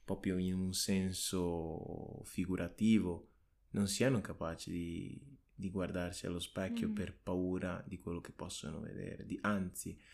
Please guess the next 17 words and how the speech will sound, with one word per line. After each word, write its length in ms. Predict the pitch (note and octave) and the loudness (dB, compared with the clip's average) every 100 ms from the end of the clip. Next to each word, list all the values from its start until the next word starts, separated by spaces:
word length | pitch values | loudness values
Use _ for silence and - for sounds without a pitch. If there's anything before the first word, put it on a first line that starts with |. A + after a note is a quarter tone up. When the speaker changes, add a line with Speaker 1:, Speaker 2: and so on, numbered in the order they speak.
| - - | -16 0
Speaker 1:
a 80 | A2 | 8
volte 300 | C3+ B2+ C3+ | 8 8 4
anche 220 | C#3+ B2 | 2 2
di, 140 | G#2 G2 - - | 2 0 -4 2
per 300 | A#2+ G#2+ - | 4 4 2
paura 400 | A2+ C3+ C#3+ G#2+ | 6 8 6 4
di 120 | G#2 | 2
quello 340 | - C#3 - | 4 4 4
che 160 | - A2 | 0 2
non 360 | G#2 G#2+ G2 - | 4 4 2 -2
possono 680 | A#2 B2+ - - D#2+ D#2+ | -2 -2 -4 -6 -6 -6
vedere. 580 | D#2+ E2 E2+ E2 E2 - _ _ _ _ | -6 -6 -6 -6 -6 -10 _ _ _ _
Perché 220 | - - A2 | -16 0 6
molte 300 | A2 G#2+ G#2+ | 6 6 6
volte 800 | B2 B2+ A2 - F2+ F2 - - _ _ - - - _ _ - | 8 8 6 2 2 0 -4 -14 _ _ -12 -12 -14 _ _ 0
noi 400 | B2 B2 G#2+ F#2+ | 6 8 8 8
abbiamo 1120 | F#2 G2 F#2+ F#2+ F#2 F2+ F2 F2 F#2 - | 6 4 4 4 2 0 -2 -4 -6 -8